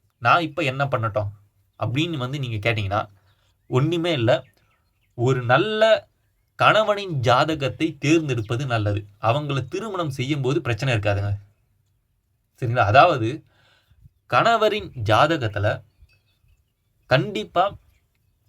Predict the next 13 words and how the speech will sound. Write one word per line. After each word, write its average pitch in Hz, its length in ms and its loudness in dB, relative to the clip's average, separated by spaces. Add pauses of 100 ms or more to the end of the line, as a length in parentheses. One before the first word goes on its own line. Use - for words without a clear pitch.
(300)
அவங்களுக்கு 151 720 -2 (600)
ஏழாம் 156 520 4
இடம், 131 400 -4 (460)
எட்டாம் 147 500 0
இடம், 127 280 -4 (260)
சுக்கிரன் 196 600 -4
ஆட்சி 147 520 0
உச்சம் 127 560 -4 (320)
பெறுவது, 139 540 0 (540)
குடும்பஸ்தானம் 214 880 0
வந்து 139 240 -4
நன்றாக 143 460 2
இருப்பது. 107 360 -6